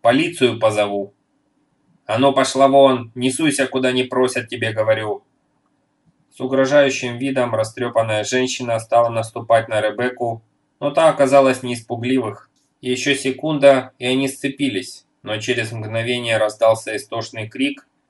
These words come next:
и миссис Сайлас Линден отпрянула назад, по её лицу четырьмя струйками текла кровь. Но тут Сайлас, грязно ругаясь, оттолкнул жену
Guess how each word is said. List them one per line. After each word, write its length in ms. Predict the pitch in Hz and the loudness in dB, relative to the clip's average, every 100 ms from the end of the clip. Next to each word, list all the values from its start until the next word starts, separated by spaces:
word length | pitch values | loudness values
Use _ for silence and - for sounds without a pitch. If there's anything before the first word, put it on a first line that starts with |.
| _ _ _ _ | _ _ _ _
и 160 | - 156 | -8 -4
миссис 480 | 170 170 151 139 - | -2 -2 -4 -6 4
Сайлас 480 | 139 135 127 123 | 6 6 4 0
Линден 560 | 131 156 156 147 139 127 | -4 -2 0 0 -2 -2
отпрянула 640 | 123 127 - 151 147 127 123 | -4 -6 0 0 2 2 2
назад, 540 | 120 117 139 - - _ _ | 0 4 4 4 -2 _ _
по 80 | - | -4
её 200 | 127 127 | 2 2
лицу 340 | 123 117 147 139 | 2 -2 -4 -4
четырьмя 480 | - - 117 113 | -4 -8 -6 -4
струйками 580 | 113 - 135 131 120 113 | -4 -2 -4 -2 -6 -8
текла 400 | 113 101 110 110 | -10 -10 -2 -2
кровь. 400 | 110 123 117 - _ _ _ _ _ _ _ | 0 -4 -4 -8 _ _ _ _ _ _ _
Но 100 | 120 | -6
тут 260 | 117 156 135 | -2 -2 0
Сайлас, 480 | 135 131 131 127 117 | 0 4 4 2 0
грязно 460 | 120 123 127 120 | 0 2 2 0
ругаясь, 540 | 113 110 117 117 113 120 | 0 4 6 6 4 -2
оттолкнул 540 | 113 131 131 147 143 | 0 0 0 -2 -2
жену 480 | 123 127 131 131 | 0 0 2 -2